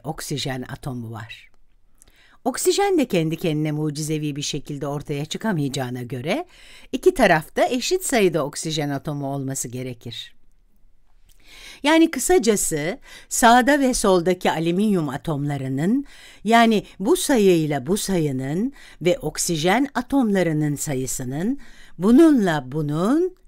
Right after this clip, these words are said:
eşit olması gerekiyor. Çok güzel. E, peki bunu nasıl yapacağız? Bakın, burada iki,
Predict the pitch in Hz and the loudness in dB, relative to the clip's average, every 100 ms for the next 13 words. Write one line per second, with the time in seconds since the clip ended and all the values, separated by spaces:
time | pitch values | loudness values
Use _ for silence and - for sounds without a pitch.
0 | - 143 - - 330 - - 175 147 135 | -10 -8 -6 -4 -4 -4 -2 0 0 -4
1 | - 120 131 120 117 - 95 107 - - | -8 -10 -8 -10 -12 -14 -14 -16 -20 -20
2 | - - - _ _ _ _ - - - | -20 -20 -20 _ _ _ _ -20 -20 -20
3 | - - - 359 - 214 185 165 160 151 | -20 -6 2 2 2 2 6 6 4 -2
4 | 151 - - - - - 240 240 311 - | -6 -12 -20 -20 -10 0 2 0 -2 -4
5 | 262 254 226 240 240 220 294 240 202 151 | -2 0 2 2 4 2 2 0 0 -2
6 | - 127 135 147 240 - - - _ _ | -4 -8 -6 -6 -6 -8 -16 -18 _ _
7 | _ - - 233 247 - - - _ _ | _ -20 -8 -2 -2 -2 -18 -20 _ _
8 | - - - 269 262 160 - 165 165 294 | -20 -2 4 6 4 0 -4 -2 -2 -4